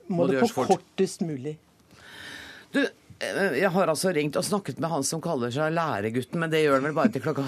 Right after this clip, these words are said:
Speaker 2: tolv i natt, altså Bjørn Inge, Inge Larsen, som nå overtar som departementsråd. Og så, så måtte jeg spørre ham, liksom, hva er, hva er det verste med Anne Kari Lande Hasle? Hva er det, for dere har kjent hverandre i mange år, og så sier han at jo, det er, eh, ufordra-, du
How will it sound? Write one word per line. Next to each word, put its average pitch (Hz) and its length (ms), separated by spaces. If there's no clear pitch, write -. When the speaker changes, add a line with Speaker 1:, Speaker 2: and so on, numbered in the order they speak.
Speaker 2:
tolv 131 220
i 131 60
natt, 156 180
altså 143 160
Bjørn 139 320
Inge, 139 220
Inge 135 180
Larsen, 143 500
som 185 220
nå 160 100
overtar 131 380
som 147 80
departementsråd. 151 720
Og 165 80
så, 208 140
så 202 140
måtte 190 160
jeg 170 80
spørre 185 180
ham, 185 160
liksom, 190 400
hva 185 160
er, 190 160
hva 180 160
er 202 80
det 208 80
verste - 480
med 165 560
Anne 151 240
Kari 139 240
Lande 117 240
Hasle? 151 240
Hva 170 160
er 160 80
det, 143 480
for 185 80
dere 165 160
har 156 140
kjent 131 160
hverandre 143 260
i 185 80
mange 180 160
år, 277 220
og - 20
så - 140
sier 202 100
han 208 160
at - 220
jo, 311 140
det 202 320
er, 190 400
eh, 196 560
ufordra-, 165 720
du 196 140